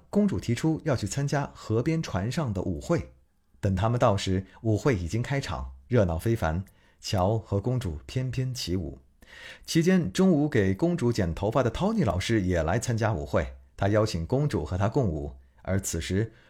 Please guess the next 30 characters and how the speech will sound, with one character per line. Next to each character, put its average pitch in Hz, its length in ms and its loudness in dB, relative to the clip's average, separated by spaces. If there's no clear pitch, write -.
皇 117 320 2
室 - 340 -2
派 101 160 -6
出 - 160 -6
来 73 160 -4
的 80 80 -6
便 107 260 0
衣 139 280 -2
发 143 260 -8
现 147 220 -6
了 - 100 -8
公 85 240 -4
主， 76 140 -8
他 107 80 0
们 107 100 2
很 90 140 0
快 92 180 2
调 92 180 4
集 90 140 -2
了 90 80 2
更 98 260 2
多 95 160 0
的 85 80 0
便 82 240 2
衣， 98 220 0
混 139 280 -2
进 78 160 -4
了 71 80 -6
舞 - 120 -10
会。 - 240 -8